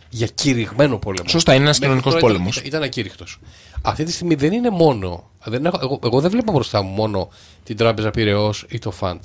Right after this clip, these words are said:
Speaker 1: Βλέπω το δικαστικό επιμελητή. Βλέπω το συμβολεογράφο. Βλέπω τον αστυνομικό, ο οποίος θα συμβολε-, θα συ-, θα συνοδεύει το συμβολεογράφο ή τον δικαστικό επιμελητή πλέον.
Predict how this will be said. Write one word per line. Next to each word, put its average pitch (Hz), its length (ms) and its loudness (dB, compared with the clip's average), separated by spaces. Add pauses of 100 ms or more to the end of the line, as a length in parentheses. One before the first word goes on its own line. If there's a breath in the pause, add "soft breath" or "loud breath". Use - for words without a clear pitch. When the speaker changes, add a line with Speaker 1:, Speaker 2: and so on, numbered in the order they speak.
(100)
Speaker 1:
Βλέπω 165 360 -4 (960 loud breath)
το 175 120 4
δικαστικό 180 360 0
επιμελητή. 139 520 -6 (580 soft breath)
Βλέπω 123 380 -2
το - 100 -10
συμβολεογράφο. 107 840 -4 (800 soft breath)
Βλέπω 147 420 2
τον 160 180 2
αστυνομικό, 117 640 2
ο 202 40 8
οποίος 135 240 0
θα - 60 -12
συμβολε-, 107 500 -2
θα - 100 -10
συ-, - 220 -6
θα 110 80 -4
συνοδεύει 104 680 0 (400 loud breath)
το - 80 -12
συμβολεογράφο 107 800 -2
ή 120 80 -6
τον 110 180 -4
δικαστικό 101 340 -4
επιμελητή 101 440 -4
πλέον. 85 260 -6